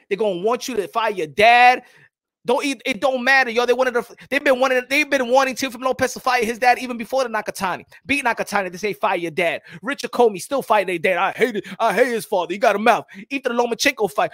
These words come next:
"I hate his father. I hate his father." Kambosos, "Fire the father." Pedro Compa, "Fire the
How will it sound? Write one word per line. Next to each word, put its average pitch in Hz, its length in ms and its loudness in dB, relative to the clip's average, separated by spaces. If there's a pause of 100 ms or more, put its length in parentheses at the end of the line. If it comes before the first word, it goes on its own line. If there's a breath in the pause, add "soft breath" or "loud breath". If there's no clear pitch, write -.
(120)
"I 214 200 4
hate 262 160 0
his 214 140 0
father. 196 380 -2 (120)
I 254 180 6
hate 302 160 4
his 226 140 -2
father." 180 260 -2 (340 loud breath)
Kambosos, 247 640 2
"Fire 311 240 8
the 240 80 -2
father." 190 360 2 (140 loud breath)
Pedro 285 240 2
Compa, 294 360 4 (140)
"Fire 320 260 6
the 240 120 -6